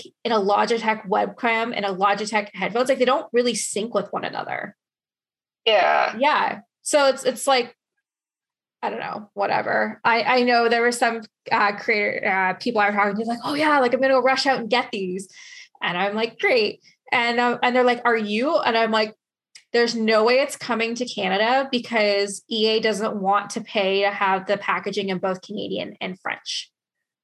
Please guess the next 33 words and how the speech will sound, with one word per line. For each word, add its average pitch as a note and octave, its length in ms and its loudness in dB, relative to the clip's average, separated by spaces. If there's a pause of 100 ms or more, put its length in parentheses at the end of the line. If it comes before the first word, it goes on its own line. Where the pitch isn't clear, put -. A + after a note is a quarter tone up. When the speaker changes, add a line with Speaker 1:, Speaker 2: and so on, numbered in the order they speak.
(140)
Speaker 1:
Or A#3+ 60 -4
sorry, A3+ 160 2
Ontario. F#3+ 380 -2
Speaker 2:
Mm-hmm. F3+ 220 -4
Speaker 1:
Or B3+ 60 2
sorry, B3 240 0 (120)
English C4+ 360 2
and A3+ 140 -4
French. F#3 320 -4
Jesus. G#3 480 -6 (1040)
I'm B3+ 180 2
not, C4+ 220 0
yeah. B3 260 0
So, D#4 240 2
like, D4+ 240 2
because D#4+ 240 0
that's E4 220 0
the D4 60 -8
thing, G4 180 0
like, G#3+ 240 -2
it's B3+ 340 0
the B3 140 2
law. A#3 380 2
You G#3+ 200 0
have A#3 400 0
to, A#3+ 140 -2
so A#3 200 2
if A3 80 -6
you A#3+ 160 0
release B3+ 320 2
anything A#3+ 460 -2
in G#3 140 -2
Canada, G#3 640 -2